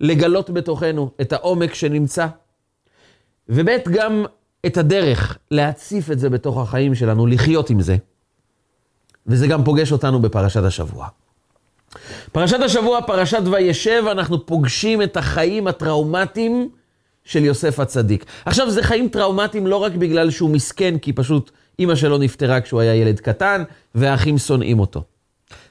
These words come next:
זה הרבה יותר עמוק מזה. רמת הטלטלה הנפשית שהוא חווה במשך ימי חייו היא בלתי נתפסת.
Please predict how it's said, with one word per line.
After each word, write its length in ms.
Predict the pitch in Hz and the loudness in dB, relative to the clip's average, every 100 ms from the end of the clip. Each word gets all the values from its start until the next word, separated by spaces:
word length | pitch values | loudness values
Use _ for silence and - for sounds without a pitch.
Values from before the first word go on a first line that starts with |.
| - | -4
זה 140 | 113 | 0
הרבה 160 | 127 147 | 2 2
יותר 280 | 139 139 117 | 2 2 2
עמוק 260 | 113 - | 2 0
מזה. 220 | 90 73 85 - _ _ _ _ _ _ - - - - _ _ _ | -6 -10 -14 -18 _ _ _ _ _ _ -20 -20 -20 -20 _ _ _
רמת 420 | 135 170 196 269 294 | 0 2 2 -2 -2
הטלטלה 760 | 285 233 208 - 214 226 262 | -2 0 0 0 0 2 0
הנפשית 600 | 262 254 - - 269 220 | 0 -2 -4 -4 -2 -2
שהוא 380 | - - 208 196 | -2 -2 0 2
חווה 500 | - - 202 185 240 | 2 2 2 2 2
במשך 500 | 214 208 220 226 196 | 0 0 -2 -4 -2
ימי 300 | 185 190 208 | -2 0 0
חייו 420 | - 202 202 220 | 0 0 0 0
היא 80 | 214 175 | -2 -2
בלתי 600 | 160 277 285 233 262 247 | 0 2 0 0 -2 -2
נתפסת. 640 | - - 165 - - _ | -4 -8 -10 -12 -20 _